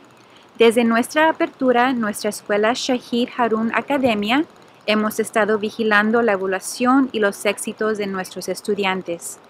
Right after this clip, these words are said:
y han recorrido un largo camino desde que empezamos. Nuestro objetivo es hacer ciudadanos de la clase mundial de estos niños y darle un pleno respeto y la comprensión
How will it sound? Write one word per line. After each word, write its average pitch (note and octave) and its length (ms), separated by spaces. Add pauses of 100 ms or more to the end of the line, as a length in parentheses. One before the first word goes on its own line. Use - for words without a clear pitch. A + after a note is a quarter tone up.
(320)
y A3 140
han A3 200
recorrido A#3+ 540
un G#3+ 160
largo G#3 300
camino C4 600 (440)
desde G3+ 300
que G3 120
empezamos. F3+ 800 (880)
Nuestro A3+ 480
objetivo B3 720
es A#3+ 180
hacer A3+ 460 (300)
ciudadanos A3+ 720
de G#3+ 80
la G3+ 140
clase G#3 380
mundial G#3 760
de G#3 100
estos G3+ 320
niños A#3 540 (240)
y A3+ 100
darle G#3+ 360
un G#3+ 140
pleno G#3 300
respeto A#3 720 (260)
y G3+ 120
la G3 140
comprensión A3+ 840